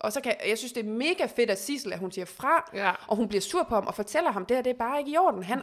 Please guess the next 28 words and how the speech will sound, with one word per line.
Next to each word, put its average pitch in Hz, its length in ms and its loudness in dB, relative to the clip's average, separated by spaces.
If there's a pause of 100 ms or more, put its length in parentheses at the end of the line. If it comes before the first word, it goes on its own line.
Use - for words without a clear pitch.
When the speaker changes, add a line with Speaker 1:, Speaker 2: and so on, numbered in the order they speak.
Speaker 1:
ejer 277 220 6
hende 196 220 0
ikke, 359 140 -2 (160)
og 220 140 0
Speaker 2:
Mm. 254 60 2
Speaker 1:
hun 247 120 2
skal 262 160 -4
have 226 120 2
lov 233 220 6
til 240 300 0
at 185 240 6 (720)
synes 240 280 0
godt 240 180 8
om 254 120 -2
Christian, 277 360 0
hvis 196 120 -2
hun 240 120 -2
synes 240 180 -4
godt 233 160 2
om 247 100 -2
Christian. 339 380 -2
Altså, 262 140 0
jeg - 80 2
synes - 240 -8
virkelig, 370 340 -2
Damien, 302 300 0
han 262 120 -8
har 302 180 -6